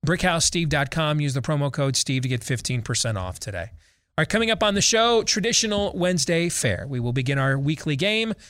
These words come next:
of buy, sell, or hold at the bottom of this hour. Next hour,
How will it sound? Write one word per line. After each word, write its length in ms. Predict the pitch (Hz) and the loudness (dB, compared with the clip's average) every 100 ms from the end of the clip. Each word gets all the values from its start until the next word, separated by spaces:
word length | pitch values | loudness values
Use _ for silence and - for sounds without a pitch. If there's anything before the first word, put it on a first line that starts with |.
| - _ | -20 _
of 160 | 151 117 | -2 0
buy, 260 | 151 156 | 2 2
sell, 220 | 147 156 | 2 2
or 100 | 139 | 0
hold 340 | 131 175 196 202 | 2 4 4 2
at 220 | 170 151 | -2 -2
the 100 | 151 | 0
bottom 480 | 123 139 156 165 165 - | 0 2 2 2 0 0
of 160 | 151 | 0
this 220 | 147 147 | 2 2
hour. 360 | 120 98 - - - - - - - _ | 2 0 -4 -10 -20 -16 -14 -14 -16 _
Next 380 | 139 151 220 - | 0 2 4 4
hour, 400 | 160 123 98 - | 4 4 2 -4